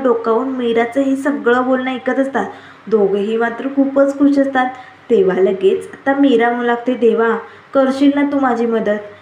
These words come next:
मला ना हे सगळं आधी बाबांना सांगावंच लागेल.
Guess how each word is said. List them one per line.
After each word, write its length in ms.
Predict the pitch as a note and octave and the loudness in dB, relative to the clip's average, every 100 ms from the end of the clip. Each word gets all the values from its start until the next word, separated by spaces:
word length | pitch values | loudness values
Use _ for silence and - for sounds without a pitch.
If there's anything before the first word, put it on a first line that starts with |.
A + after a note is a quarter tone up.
| - G#3+ | -18 -4
मला 340 | G#3+ G#3 A3 | -2 0 0
ना 160 | G#3+ C4 - - - | -2 -4 -10 -20 -2
हे 160 | B3+ C4+ | 0 2
सगळं 300 | C#4 A3+ B3+ | 0 0 0
आधी 260 | B3 A#3+ | 0 -2
बाबांना 460 | B3+ A3+ A#3 A#3+ C#4 | -2 0 -2 -2 -2
सांगावंच 600 | C#4 C4+ A3+ A3+ A#3+ A#3+ | 0 -2 0 0 0 -4
लागेल. 280 | A#3 G3 | -6 -6